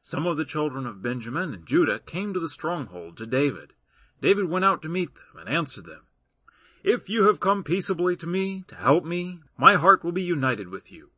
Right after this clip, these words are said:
But if you have come to betray me to my adversaries, since there is no wrong in my hands, may the God of our fathers see this and rebuke it."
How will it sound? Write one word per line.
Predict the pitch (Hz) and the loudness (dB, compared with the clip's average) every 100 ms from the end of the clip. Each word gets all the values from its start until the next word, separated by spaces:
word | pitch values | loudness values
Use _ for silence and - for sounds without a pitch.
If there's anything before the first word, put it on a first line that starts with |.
| _ _ _ _ | _ _ _ _
But | 101 | -6
if | 107 165 | -4 -2
you | 208 | -2
have | 160 | 2
come | 190 214 | 4 4
to | 185 | 0
betray | 180 143 - 185 190 | -4 -6 4 4 4
me | 185 | 0
to | 156 | 0
my | 175 165 | 0 2
adversaries, | 147 139 131 - 131 131 127 - _ | 0 0 -4 -2 -2 -2 -8 -16 _
since | - 107 104 | -12 -12 -6
there | 120 147 | 0 4
is | 170 143 | 4 2
no | 185 | 0
wrong | 160 185 185 | 2 2 0
in | 175 | 0
my | 175 | -2
hands, | 123 113 98 110 - _ _ _ _ - | 0 -2 -2 -4 -16 _ _ _ _ -8
may | 90 139 | 0 2
the | 170 | 4
God | 147 180 185 | 8 8 8
of | 180 | 6
our | 180 | 4
fathers | 170 160 160 170 147 | 4 4 4 2 -2
see | - 196 | -4 -4
this | 104 80 - | -6 -10 -12
and | 92 95 | -14 -8
rebuke | 117 113 170 147 | -8 -2 -2 -2
it." | 107 _ | -8 _